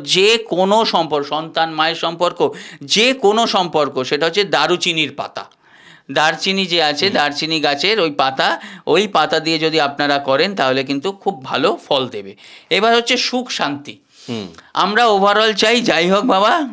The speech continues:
Speaker 1: ডালে ভাতে ম-, মানে চালে, এ, দুধে ভাতে থাকি এবং সুখ, সুখে থাকি।
Speaker 2: হুম।
Speaker 1: এই সুখ আর শান্তির জন্য কিন্তু করতে হবে আকন্দ গাছের পাতা।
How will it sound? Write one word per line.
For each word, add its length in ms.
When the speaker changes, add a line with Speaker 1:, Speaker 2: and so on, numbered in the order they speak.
Speaker 1:
ডালে 260
ভাতে 280
ম-, 260
মানে 360
চালে, 260
এ, 220
দুধে 200
ভাতে 280
থাকি 440
এবং 260
সুখ, 280
সুখে 440
থাকি। 420
Speaker 2:
হুম। 180
Speaker 1:
এই 140
সুখ 460
আর 120
শান্তির 500
জন্য 280
কিন্তু 240
করতে 280
হবে 140
আকন্দ 580
গাছের 280
পাতা। 400